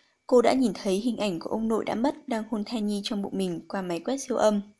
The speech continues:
Một thai phụ đã rất choáng váng sau khi nhìn thấy khuôn mặt người ông nội quá cố đang hôn khuôn mặt bé gái trong bụng mình từ một bức ảnh siêu âm.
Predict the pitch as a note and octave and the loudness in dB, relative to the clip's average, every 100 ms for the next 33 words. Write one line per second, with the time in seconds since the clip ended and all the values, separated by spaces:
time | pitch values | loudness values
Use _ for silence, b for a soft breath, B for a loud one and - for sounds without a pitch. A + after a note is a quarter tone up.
0 | b b b b b _ _ G3 E3+ - | b b b b b _ _ -2 -2 0
1 | G3+ G3 G#3 - - D4+ C4+ G#3+ G#3 F#3+ | -2 -2 -2 -2 0 0 -2 -2 0 0
2 | A#3 - A#3 A#3+ A3 G3 F3 F#3 F#3+ C#4 | 0 0 0 -2 -2 -4 -4 -4 -4 -2
3 | C4 G3+ - - G#3+ G#3+ - E3+ F3 E3+ | 0 -2 -4 -6 -4 -2 -2 -4 -4 -2
4 | F3 B3+ B B B - A#3+ C4 B3+ C4 | 0 -2 B B B -8 -2 2 2 0
5 | A3 E3 D#3+ D#3+ E3 D#3+ - A3+ G#3+ G3 | -2 -4 -4 -4 -2 -2 -2 -6 -6 -4
6 | F#3+ D#3+ D3+ F3+ D#3 D#3+ - - E3+ C#3 | -4 -4 -8 -6 -4 -4 -4 -4 -4 -4
7 | - G#3 G#3+ G#3+ | -4 0 2 0